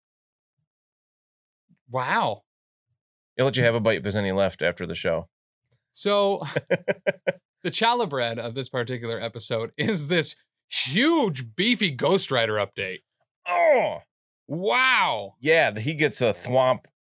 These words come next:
Speaker 2: uh, 'cause, whew, I wasn't expecting them to tone him up this much. I thought they were
Speaker 1: No.
Speaker 2: just gonna add the immunity to Hex and Incinerate, which we all knew was coming. At least Incinerate. Hex is nice. I wasn't really anticipating that,
Speaker 1: Yeah.
Speaker 2: but I'll take it.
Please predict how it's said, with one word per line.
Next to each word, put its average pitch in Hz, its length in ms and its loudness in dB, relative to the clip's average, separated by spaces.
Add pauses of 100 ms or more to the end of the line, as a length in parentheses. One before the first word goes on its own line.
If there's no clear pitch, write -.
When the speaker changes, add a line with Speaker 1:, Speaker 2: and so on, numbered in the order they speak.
Speaker 2:
uh, 208 440 2 (160)
'cause, 117 280 0 (480)
whew, - 260 -6
I 139 120 4
wasn't 160 320 2
expecting 135 500 2
them 117 160 0
to 104 100 -6
tone 123 240 0
him 117 120 2
up 92 160 2
this 110 240 2
much. 139 260 2
I 147 100 4
thought 139 240 2
they 135 60 4
were 123 120 2
Speaker 1:
No. 110 100 -2
Speaker 2:
just 135 320 2
gonna 135 240 2
add 120 280 4
the 113 100 -2
immunity 110 440 0
to 107 280 0
Hex 104 320 2
and 101 100 -4
Incinerate, 135 680 0 (580)
which 107 260 -2
we 127 120 -6
all 143 200 4
knew 113 200 -2
was 92 160 -4
coming. 85 320 -2
At 120 120 2
least 175 240 2
Incinerate. 110 540 2
Hex 143 280 2
is 110 140 -2
nice. 101 420 2 (640)
I 120 80 2
wasn't 127 300 2
really 123 180 2
anticipating 156 680 0
that, 170 300 2 (220)
Speaker 1:
Yeah. 135 180 -2
Speaker 2:
but 123 60 2
I'll 98 60 2
take 139 280 0
it. 190 220 0